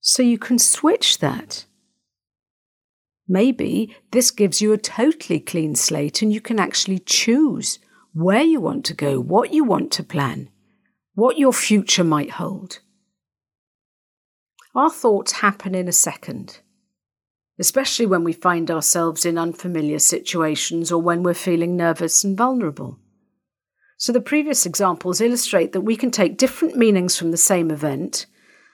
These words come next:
and have totally different outcomes. Remember when I was talking about E plus R equals O?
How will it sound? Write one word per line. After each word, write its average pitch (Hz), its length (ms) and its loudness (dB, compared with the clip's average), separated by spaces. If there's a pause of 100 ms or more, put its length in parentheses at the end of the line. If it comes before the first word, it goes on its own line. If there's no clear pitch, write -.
(120)
and 226 240 2 (100)
have 247 260 -2
totally 247 500 0
different 202 380 -2
outcomes. 151 720 -4 (1600)
Remember 233 520 0 (460)
when 220 100 -2
I 233 80 2
was 226 140 -2
talking 240 400 -2
about 233 340 0
E 220 400 -2
plus 190 480 -2
R 190 500 -2
equals 190 540 -6
O? 190 400 -2